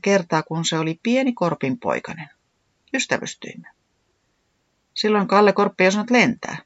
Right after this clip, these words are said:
vaan pelkäsi lentämistä. Pelkäsi lentämistä? Miten se on mahdollista?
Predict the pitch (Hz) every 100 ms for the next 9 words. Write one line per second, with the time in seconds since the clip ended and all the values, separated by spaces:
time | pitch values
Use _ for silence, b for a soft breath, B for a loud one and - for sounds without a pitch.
0 | _ _ _ - 220 240 339 240 - 95
1 | 71 - - - - _ _ _ _ _
2 | _ _ _ _ _ 415 392 - 294 330
3 | 381 381 262 139 131 - - - - 359
4 | 392 349 339 339 349 240 160 127 117 -
5 | 151